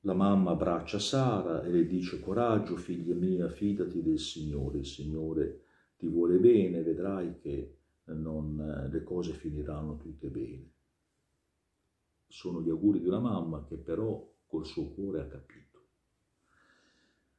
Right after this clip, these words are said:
E allora ecco che mentre, eh, appunto loro so-, entrano in ca-, entrano nella stanza da letto,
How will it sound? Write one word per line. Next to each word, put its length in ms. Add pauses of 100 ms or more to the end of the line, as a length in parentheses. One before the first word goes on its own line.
(220)
E 100
allora 840
ecco 440
che 520
mentre, 920 (240)
eh, 1000
appunto 420
loro 200
so-, 200
entrano 400
in 120
ca-, 260
entrano 340
nella 140
stanza 360
da 80
letto, 600